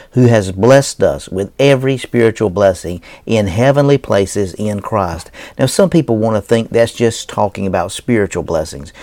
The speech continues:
but it's not. It's talking about every blessing that's going on. You're seated in heavenly places, and you're being just like Jesus, 'cause he goes on to say in verse four, "Just as he chose us in him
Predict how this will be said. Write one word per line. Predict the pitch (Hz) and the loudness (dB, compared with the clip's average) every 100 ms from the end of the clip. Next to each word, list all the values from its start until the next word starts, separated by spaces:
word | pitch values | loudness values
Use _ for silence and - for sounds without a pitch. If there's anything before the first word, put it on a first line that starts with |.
| - | -6
but | - 131 | 2 2
it's | 113 - | 2 0
not. | 123 131 65 - - - | 2 2 -2 -8 -10 -4
It's | 139 | -2
talking | - 127 | -2 -4
about | 127 113 95 - | 0 0 0 2
every | 139 139 143 139 | 4 4 0 -4
blessing | 113 117 127 - 101 101 | -2 2 2 2 -4 -2
that's | 87 | -4
going | 107 120 120 110 | 0 2 2 2
on. | 104 92 | 0 0
You're | 120 | -2
seated | 120 - - 151 123 101 | -4 -4 0 2 2 0
in | 98 | -2
heavenly | 92 110 123 143 | -2 -2 0 0
places, | 139 95 85 87 95 98 - - - | 0 0 0 0 -8 -8 -12 -20 -4
and | 117 | 2
you're | 117 107 - 98 | 4 2 0 2
being | 123 110 95 | 4 4 2
just | 92 123 - | 0 0 0
like | 110 107 | -2 -2
Jesus, | 90 127 123 82 | -2 -2 -2 -2
'cause | - 95 | -8 -6
he | 110 | 2
goes | 135 160 | 2 4
on | 131 | 0
to | 110 | -2
say | - 101 | 0 0
in | 98 | 0
verse | 92 95 | 0 -2
four, | - 117 92 76 - - - - | 0 0 0 -2 -10 -20 -18 -8
"Just | 95 127 151 - | 2 6 6 2
as | 139 | -4
he | 117 | -4
chose | 101 - 127 131 123 - | -4 0 2 4 2 2
us | 117 98 90 - | 4 4 0 -4
in | 135 143 | 0 0
him | 143 151 131 101 | 0 0 0 -2